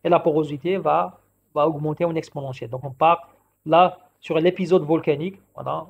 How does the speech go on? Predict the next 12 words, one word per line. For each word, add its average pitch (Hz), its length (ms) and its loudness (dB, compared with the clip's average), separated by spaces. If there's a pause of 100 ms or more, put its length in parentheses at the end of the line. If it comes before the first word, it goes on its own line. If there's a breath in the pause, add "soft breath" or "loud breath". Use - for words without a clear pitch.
(120)
on, 143 540 -10 (160)
on, 165 100 -10
on 165 60 -8
part 185 380 4
de, 139 300 -10 (400)
d'une, 151 300 -10 (100)
d'une, 147 420 -14
d'une, 143 420 -16
d'une, 143 320 -20
d'une 180 220 -2
roche 202 360 4
à, 135 260 -2